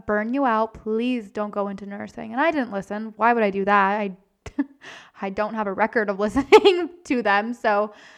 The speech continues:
while their guidance is always in my best intention, I didn't feel like that in the, in the moment. I think because my mom didn't want me moving back to my hometown, and because she really did know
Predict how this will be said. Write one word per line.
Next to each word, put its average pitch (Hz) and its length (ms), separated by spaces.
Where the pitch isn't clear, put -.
while 247 160
their 247 140
guidance 233 360
is 233 120
always 208 480
in 226 160
my 214 160
best 208 300
intention, 214 520
I 226 80
didn't 208 260
feel 202 200
like 202 160
that - 220
in 214 100
the, 202 100
in 226 120
the 220 60
moment. 214 520
I 233 120
think 226 220
because 240 220
my 247 120
mom 208 360
didn't 226 260
want 220 180
me 233 80
moving 226 240
back 208 260
to 226 80
my 220 120
hometown, 247 720
and 233 160
because 226 280
she 254 120
really 220 340
did 208 320
know 202 500